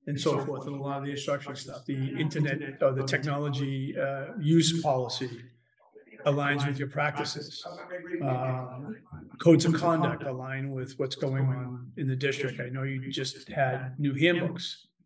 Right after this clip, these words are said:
So with their handbook changes that affect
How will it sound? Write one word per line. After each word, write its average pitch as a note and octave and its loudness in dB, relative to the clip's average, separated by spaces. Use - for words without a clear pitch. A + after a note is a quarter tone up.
So C3 2
with C3+ -2
their C3 0
handbook E3 4
changes B2+ -6
that A#2+ -6
affect - -4